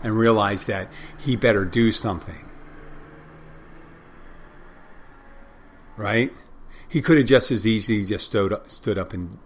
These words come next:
done that. And people could, you know, the people that were rejoicing in the violence, I know, mm, I don't have it.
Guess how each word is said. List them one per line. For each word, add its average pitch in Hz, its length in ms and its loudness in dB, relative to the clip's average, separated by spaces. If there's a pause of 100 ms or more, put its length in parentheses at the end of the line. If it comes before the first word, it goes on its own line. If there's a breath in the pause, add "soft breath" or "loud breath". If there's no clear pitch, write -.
(100)
done 98 220 -6
that. 92 240 -8 (300 loud breath)
And 104 120 -6
people 110 360 0
could, - 340 -8
you 104 100 -6
know, 90 120 -6
the 101 80 -6
people 156 280 6
that 120 60 8
were 107 80 8
rejoicing 113 600 4
in 92 120 -4
the 90 60 -8
violence, 95 580 -6
I 95 80 -6
know, 95 140 -8
mm, 92 420 -6 (720 loud breath)
I 110 160 -2
don't 107 220 -2
have 87 260 -8
it. - 140 -20